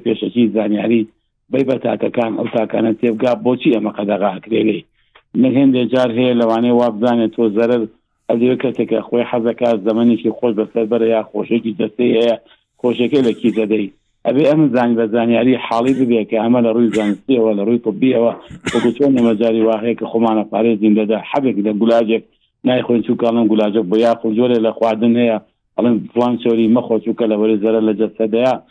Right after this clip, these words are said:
ئەمیش بە هەمان شێوە خۆ خودیش گو-، ئەگونجێ خودی ئەو خواردنە خۆی بۆ خۆی شیرینەکە خۆی بۆ خۆی حەڵاڵ و مباحە. بەڵام هەر کاتە شیرینی بوو بۆ هۆکاری ئەوەی ئینسان تووشی نەخۆشی کە لەسەر کەسێت و حرام بێ ناوێ بیخوا.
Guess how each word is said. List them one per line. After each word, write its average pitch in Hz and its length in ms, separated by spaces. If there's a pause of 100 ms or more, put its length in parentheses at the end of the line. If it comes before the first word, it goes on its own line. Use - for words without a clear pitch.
(260)
ئەمیش 147 260
بە 135 120
هەمان 143 280
شێوە 113 220
خۆ 113 160
خودیش 135 240 (100)
گو-، 110 220
ئەگونجێ 113 460
خودی 131 240
ئەو 120 160
خواردنە 120 400 (440)
خۆی 127 240
بۆ 117 80 (100)
خۆی 143 180 (320)
شیرینەکە 120 580
خۆی 120 200
بۆ 113 140
خۆی 127 200
حەڵاڵ 131 280
و 123 100
مباحە. 127 420 (460)
بەڵام 127 260
هەر 160 140
کاتە 127 200 (100)
شیرینی 127 400
بوو 143 160
بۆ 127 80 (100)
هۆکاری 135 400
ئەوەی 135 160
ئینسان 135 260
تووشی 135 300
نەخۆشی 117 440
کە 123 100 (400)
لەسەر 123 300
کەسێت 123 280
و 131 140
حرام 131 340
بێ 135 140
ناوێ 135 260
بیخوا. 92 280